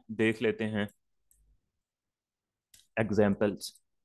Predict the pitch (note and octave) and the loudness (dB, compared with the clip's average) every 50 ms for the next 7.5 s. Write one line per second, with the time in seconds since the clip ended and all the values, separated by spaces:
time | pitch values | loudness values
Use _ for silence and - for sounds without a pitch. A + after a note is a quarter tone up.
0 | _ _ _ _ _ _ _ _ _ _ _ _ _ _ _ _ _ _ A2 A#2+ | _ _ _ _ _ _ _ _ _ _ _ _ _ _ _ _ _ _ -2 2
1 | C#3 D#3 E3 D3+ - - D3 C3 A#2+ A#2+ A#2 C3 C3 C3+ C3 C3+ - D#3+ D#3+ E3 | 4 4 4 2 2 2 0 0 2 2 4 4 4 4 2 4 4 4 4 4
2 | D#3 - - - A#2+ - C3+ C#3 C3 A#2 B2+ C3 C3+ C3 C3 C3 B2 A#2+ B2 D3+ | 0 -6 -12 -16 -4 0 0 0 2 2 2 2 2 4 6 4 4 4 4 -2
3 | C#3 C#3+ C3+ B2+ C3 C3+ C3+ C3 - A#2 A#2 A#2+ A#2 - - C3 C3+ B2+ - - | 0 0 0 0 2 0 -2 0 2 4 4 4 2 0 2 2 2 2 2 0
4 | G2+ G2+ G#2 A2+ B2+ C#3+ C#3 - - C#3 C3 C3 C3 C3 - C#3+ C#3+ - _ D#3 | 0 2 4 4 4 2 2 2 4 4 4 4 2 0 -6 -10 -12 -8 _ -2
5 | D3+ C3+ A#2+ A2+ A2+ A#2 A#2 B2 B2 B2 A#2+ - A2 F#2+ F#2+ F#2+ - G2 F#2+ - | 0 0 0 2 4 6 6 6 6 4 4 2 2 2 0 0 -6 -10 -12 -8
6 | - G2+ F#2+ F#2 F2 F2 F2 - - - - _ _ _ - _ _ _ A2 A#2 | -8 -6 -6 -6 -6 -8 -10 -12 -14 -18 -20 _ _ _ -20 _ _ _ 2 2
7 | A2 C3+ C3+ C3 C3 C3+ B2+ - C#3+ C3 | 4 4 4 4 4 2 2 0 0 -2